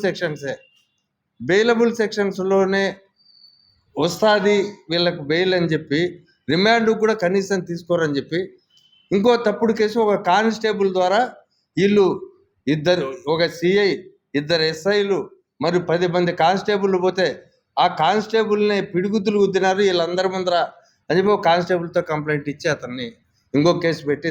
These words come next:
దాంట్లో కూడా లోపలికి పంపిస్తారు. ఇట్లా ఉంది ఈ రాష్ట్రంలో అరాచక పాలన.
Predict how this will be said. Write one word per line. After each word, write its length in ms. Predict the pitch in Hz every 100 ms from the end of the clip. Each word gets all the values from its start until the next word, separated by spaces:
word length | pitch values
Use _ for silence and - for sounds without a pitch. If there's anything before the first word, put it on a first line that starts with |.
| 139
దాంట్లో 240 | 127 123 123
కూడా 120 | 135 123
లోపలికి 280 | 113 101 92
పంపిస్తారు. 460 | _ - _ _ _ _ _ _ _ _ _ _ - - -
ఇట్లా 160 | 135 165 196
ఉంది 160 | 214 196
ఈ 40 | 160
రాష్ట్రంలో 420 | 151 139 151 147 131 113 - 113
అరాచక 380 | 127 131 117 110 107
పాలన. 240 | 107